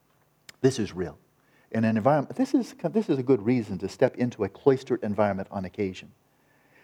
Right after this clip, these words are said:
'Cause then it's pretty cut and dry, that is to say, pretty straightforward, without much argumentation. If I'm unhappy here, <laughs> then it's 'cause of what I brought to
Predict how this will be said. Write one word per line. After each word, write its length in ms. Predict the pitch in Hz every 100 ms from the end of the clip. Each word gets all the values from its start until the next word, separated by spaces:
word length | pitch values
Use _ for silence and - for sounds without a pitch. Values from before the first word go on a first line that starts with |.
| _
'Cause 100 | 117
then 240 | 123 180 151
it's 160 | -
pretty 340 | - - 160 107
cut 260 | - 139
and 100 | 101
dry, 320 | 107 110 82 78
that 100 | 95
is 120 | 110 117
to 100 | 110
say, 100 | 113
pretty 240 | 180 127
straightforward, 760 | - 120 107 - 120 90 - _ _ _ _
without 280 | - 110 110
much 160 | 110 -
argumentation. 840 | 110 104 98 98 123 117 87 - _ _ _ _ _ 120
If 100 | -
I'm 180 | 165 214
unhappy 440 | 180 135 151 120 104
here, 340 | 165 143 - _ _ _ _ _ _ _ _ _ _ _ _ _ -
<laughs> 120 | - 131 135 - - 143 - 165 _ - _ _ _ _ _ _ - 202 254 160
then 280 | 160 208
it's 160 | 220 196
'cause 160 | 330 311
of 80 |
what 180 | 254 254
I 180 | - 247
brought 360 | 180 117 95 -
to 300 | 113 98 90